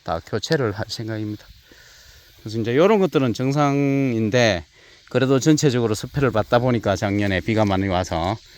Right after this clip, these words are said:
이렇게 엽소 현상도 왔습니다만은, 이제 뭐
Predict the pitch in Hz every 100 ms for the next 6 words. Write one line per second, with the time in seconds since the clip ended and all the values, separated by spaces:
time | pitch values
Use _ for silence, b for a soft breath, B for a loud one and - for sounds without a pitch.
0 | B B B B 107 95 92 101 120 139
1 | 113 90 95 95 85 82 92 85 - B
2 | B B B B B - 113 - 135 117
3 | 113 127 127 95 87 90 85 85 82 82